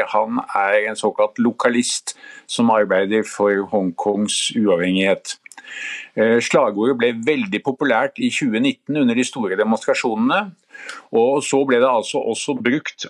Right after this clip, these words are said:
av han som nå har fått, blitt funnet skyldig under en demonstrasjon den første juli i fjor, etter at den nye nasjonale sikkerhetsloven var vedtatt. Slagordet kan oversettes som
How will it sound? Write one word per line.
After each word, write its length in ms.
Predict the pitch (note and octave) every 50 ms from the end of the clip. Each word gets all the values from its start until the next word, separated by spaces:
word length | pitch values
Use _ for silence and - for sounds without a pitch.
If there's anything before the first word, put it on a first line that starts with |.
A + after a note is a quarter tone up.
| - -
av 300 | G#2+ G#2 A2+ B2+ A#2+ -
han 180 | A2+ G#2 G#2 G#2 G2+
som 240 | - B2 A#2+ A#2+ A#2+
nå 300 | A#2 G#2 F#2+ G2+ G#2+ A2
har 380 | A2 - - _ _ - A#2+ A#2
fått, 480 | - - A2+ A2 - _ - - - - - _ B2+
blitt 220 | A2+ A#2 A2 - -
funnet 260 | C#3 A2 G2+ G2+ -
skyldig 600 | - - D3 B2 G#2 F2 E2+ A2+ D3+ F#3 F#3 E3 - _ - - - - - - _ - C#3+
under 480 | B2 G2+ F#2 F#2 G2 A2 A#2 B2+ B2+ B2 - - _ - -
en 380 | A2+ A#2 A#2 A#2 A#2 A2+ A2+ - -
demonstrasjon 840 | A#2+ A2 B2 A#2 - - A#2+ A#2+ - - - A#2+ A#2 C3 D3 C#3
den 100 | B2+ B2
første 320 | - C3 A#2 - - - B2+
juli 280 | G#2+ F#2 F#2 G#2 A2+
i 40 | A2+
fjor, 240 | - - D3+ D#3 D#3+ -
etter 320 | - C3 - - - G2 F#2
at 80 | -
den 160 | - A2+ A#2
nye 160 | A2 F2+ E2 F2+
nasjonale 480 | F#2+ F#2+ - B2+ G#2+ F#2 F#2 G2+ G2
sikkerhetsloven 640 | - F#2+ E2+ - F#2+ F#2 - - G#2 F#2 F#2 F#2+ G2
var 160 | G#2+ G#2+ F2+
vedtatt. 500 | E2 - - _ - A2 - _ - - _ _ _ _ - - - - - _ -
Slagordet 680 | - - C#3+ C3 A#2 G#2+ F#2+ F#2+ G#2 G#2+ A#2 A#2 D3+ -
kan 180 | - C#3 D3 D#3
oversettes 720 | D#3 C#3+ A2+ F2+ E2+ G2 - - B2+ B2 - - D#3 -
som 160 | - F3 E3+